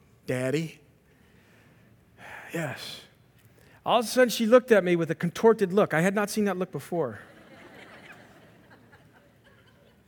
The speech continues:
Ezra was saying, "It's time."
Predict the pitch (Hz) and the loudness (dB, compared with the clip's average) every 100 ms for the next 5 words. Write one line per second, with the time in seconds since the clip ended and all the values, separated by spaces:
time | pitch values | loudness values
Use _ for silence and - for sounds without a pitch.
0 | _ _ _ _ _ _ _ _ _ _ | _ _ _ _ _ _ _ _ _ _
1 | _ _ 165 190 165 160 151 175 165 147 | _ _ 4 4 4 -2 0 0 0 -2
2 | 165 170 - 175 190 165 123 | -4 -8 -4 -2 0 0 -4